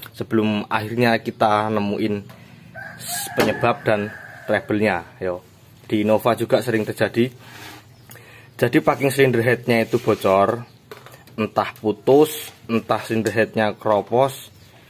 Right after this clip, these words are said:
Jadi packing cylinder head bocornya itu di bagian kompresi atau ruang bakar. Air ini bisa masuk ke dalam ruang bakar dan bikin berat starter pagi hari.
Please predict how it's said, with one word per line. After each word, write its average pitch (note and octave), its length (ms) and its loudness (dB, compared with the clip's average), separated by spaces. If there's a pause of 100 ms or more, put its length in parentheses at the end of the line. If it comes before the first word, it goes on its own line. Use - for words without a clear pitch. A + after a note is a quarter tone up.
(380)
Jadi D3 560 0 (720)
packing A#2+ 320 -2
cylinder A2+ 400 -2
head A2+ 240 -4
bocornya A#2 640 0
itu A#2+ 400 -4 (160)
di C#3 160 -2
bagian A#2+ 640 -2
kompresi A2 720 -4
atau A2 400 -6
ruang G#2 320 -4
bakar. F#2+ 480 -8 (520)
Air C3+ 480 0
ini A2+ 480 0
bisa A#2+ 480 -2
masuk B2+ 560 -4
ke A#2 80 -4
dalam B2+ 480 0
ruang A2+ 320 0
bakar G2+ 480 -6
dan G2 160 -6
bikin A2+ 400 -6
berat G2+ 320 -2
starter G2 480 -4
pagi - 320 -10
hari. A2 560 -4